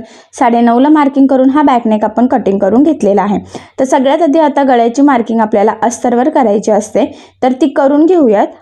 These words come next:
आणि मग डिझाईनला सुरुवात करूयात. तर बघा, इथून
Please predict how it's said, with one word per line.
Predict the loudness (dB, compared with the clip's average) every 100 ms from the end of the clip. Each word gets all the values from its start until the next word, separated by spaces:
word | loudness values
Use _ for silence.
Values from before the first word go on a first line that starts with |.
| -4
आणि | 2
मग | 2 4 4
डिझाईनला | 2 2 0 -2
सुरुवात | 0 0 0 -2
करूयात. | -2 0 0 -2
तर | -2
बघा, | 0 2
इथून | 2 2 -2